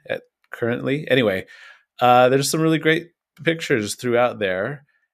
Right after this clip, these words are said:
and a couple of them, like, more than one, are pictures of him interacting with and, and, and,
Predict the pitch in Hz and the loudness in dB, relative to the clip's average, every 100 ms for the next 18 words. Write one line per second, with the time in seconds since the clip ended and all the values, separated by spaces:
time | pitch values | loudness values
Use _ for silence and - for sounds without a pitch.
0 | _ 120 120 117 143 170 240 143 107 104 | _ -6 -4 -2 0 0 2 0 0 -2
1 | 123 117 117 117 139 147 127 143 110 107 | -6 -8 -8 -2 -2 -2 -2 -2 0 -2
2 | 120 - 104 104 107 101 107 _ _ 120 | -4 -4 -2 0 0 -2 -10 _ _ -8
3 | - 113 110 107 104 113 107 107 107 107 | 0 0 2 0 0 0 2 2 2 0
4 | - 104 104 104 98 92 87 85 71 90 | -2 0 2 0 -2 -2 -4 -4 -4 -4